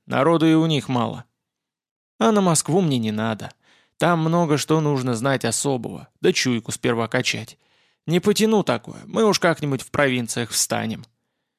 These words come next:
Дальше какое-то время ехали молча, и понятно почему. Личному составу было над чем подумать. "Вот ведь, тот, кто стреляет первым",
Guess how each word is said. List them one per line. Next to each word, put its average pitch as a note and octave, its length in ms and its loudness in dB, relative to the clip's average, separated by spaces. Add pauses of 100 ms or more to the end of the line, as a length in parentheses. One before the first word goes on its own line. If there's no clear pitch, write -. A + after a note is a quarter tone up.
(520)
Дальше F#3 320 2
какое-то E3 420 2
время D3+ 260 0
ехали C#3 320 0
молча, C#3+ 500 0
и A#2+ 40 0
понятно C3 500 -2
почему. A#2+ 540 -4 (480)
Личному E3+ 460 2
составу D#3+ 500 2
было C#3+ 240 2
над C#3 180 -2
чем C3+ 220 -2
подумать. B2 540 -6 (800)
"Вот F#3 300 -2
ведь, A2+ 280 -6 (440)
тот, - 200 0
кто - 220 0
стреляет D#3+ 600 0
первым", B2+ 640 0